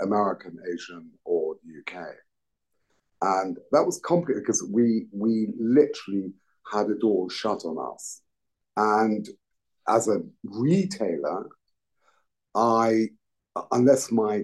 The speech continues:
clients instruct me to ship, there is no benefit for them to come shopping to London because they can't claim their V A T. And it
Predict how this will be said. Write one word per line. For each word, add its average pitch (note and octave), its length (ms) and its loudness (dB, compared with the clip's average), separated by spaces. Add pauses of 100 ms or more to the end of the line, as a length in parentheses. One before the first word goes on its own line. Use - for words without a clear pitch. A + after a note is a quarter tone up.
(140)
clients C3 840 0 (300)
instruct - 480 0
me G2 100 -4
to - 140 -8
ship, - 600 2 (920)
there B2+ 200 8
is B2+ 200 6
no G#2+ 260 2 (100)
benefit C3+ 760 2 (500)
for A2+ 140 2
them A2+ 320 2
to - 80 -18
come G#2 180 -4
shopping G2+ 380 -2
to G2+ 100 -4
London F2+ 540 0
because G#2 340 -6
they G#2 300 0 (100)
can't G#2 260 -10
claim G2 240 -14
their F#2 200 -10
V F#2 160 -18
A F2+ 40 -20
T. A2+ 460 -4
And F#2 260 -6 (280)
it A2+ 260 0